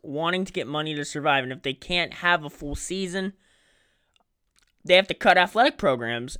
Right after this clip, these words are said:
and they don't wanna do that 'cause then the schools might go in shambles, the academics, because a lot of these big S E C schools and whatnot, and these schools, Division One schools,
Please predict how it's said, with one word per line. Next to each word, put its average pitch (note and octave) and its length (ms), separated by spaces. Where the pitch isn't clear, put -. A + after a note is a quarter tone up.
and D3+ 480
they A3 120
don't A#3+ 140
wanna G#3 220
do A3+ 180
that F#3+ 340
'cause F#3 100
then F#3 140
the E3 80
schools B3+ 360
might F3 280
go D#3+ 160
in D3 100
shambles, D3+ 400
the D3+ 160
academics, F#3 540
because E3+ 280
a E3+ 60
lot G3+ 160
of A#3 60
these G3+ 100
big F#3+ 220
S F#3+ 200
E E3+ 80
C G#3 220
schools D#3+ 420
and D3 160
whatnot, C#3 500
and C#3+ 180
these D3 260
schools, D#3 520
Division D#3+ 300
One F3 100
schools, E3+ 220